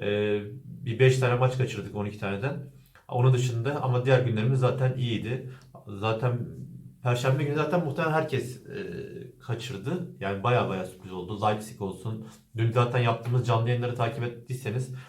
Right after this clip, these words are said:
hem Şükrü abi de geldi hem Atilla abi de geldi. Bayağı bir konuştuk. Ee, orada konuşmalarımızda en çok sürprizin, e, Sevilla ve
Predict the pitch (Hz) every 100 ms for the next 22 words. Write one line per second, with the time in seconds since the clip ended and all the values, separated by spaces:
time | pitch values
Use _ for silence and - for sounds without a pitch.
0 | - - 117 - - 127 120 120 117 101
1 | 92 123 123 113 - - - _ _ _
2 | _ 120 117 135 117 110 110 98 87 110
3 | 104 104 - 107 98 - 135 - - -
4 | - - - - 113 110 107 107 104 104
5 | 107 139 151 151 151 - - _ _ _
6 | _ _ _ _ _ 127 131 131 127 123
7 | 117 117 151 - 156 131 131 - - 110
8 | 107 160 170 110 104 101 - 123 127 131
9 | 110 143 170 -